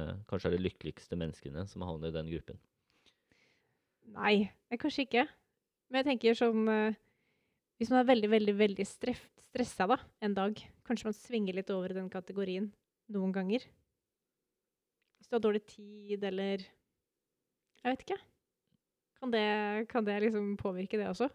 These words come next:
Speaker 1: Eh, naturlig at, ehm, sinnsstemning, eh, påvirker hvordan vi kjører, og det tror jeg er noe, ehm,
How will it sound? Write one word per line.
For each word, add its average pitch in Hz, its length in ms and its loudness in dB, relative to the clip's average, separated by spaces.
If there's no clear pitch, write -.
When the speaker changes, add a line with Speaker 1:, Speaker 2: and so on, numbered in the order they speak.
Speaker 1:
Eh, 87 320 -2
naturlig 82 560 -4
at, 76 240 -4
ehm, 80 800 -6
sinnsstemning, 87 800 -8
eh, 92 480 -6
påvirker 80 480 -4
hvordan 80 460 -4
vi 87 100 -6
kjører, 90 400 0
og 92 80 -6
det 95 160 -4
tror 85 160 -4
jeg 85 80 -2
er 87 80 -4
noe, 73 240 -2
ehm, 78 340 -2